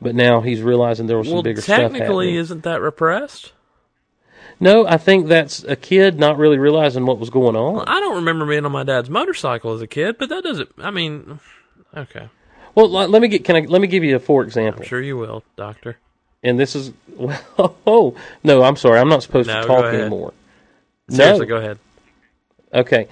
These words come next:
Speaker 1: Um, I was sitting around with my parents the other night, and we used to live up in North Georgia,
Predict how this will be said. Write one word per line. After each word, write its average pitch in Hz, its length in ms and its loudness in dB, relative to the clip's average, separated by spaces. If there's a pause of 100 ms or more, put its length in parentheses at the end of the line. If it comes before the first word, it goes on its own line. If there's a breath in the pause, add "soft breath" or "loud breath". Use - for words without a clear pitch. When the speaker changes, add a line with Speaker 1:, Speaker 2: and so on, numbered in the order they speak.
(280 loud breath)
Speaker 1:
Um, 135 360 4
I 151 120 2
was 196 120 2
sitting 175 200 2
around 156 180 4
with 135 100 4
my - 60 -16
parents 127 300 -4
the 123 80 2
other 113 160 2
night, 110 320 -2 (120)
and 120 280 0
we 151 120 -2
used 160 220 -2
to 135 60 -4
live 123 160 2
up 123 160 0
in 117 80 -6
North 123 220 0
Georgia, 113 360 -4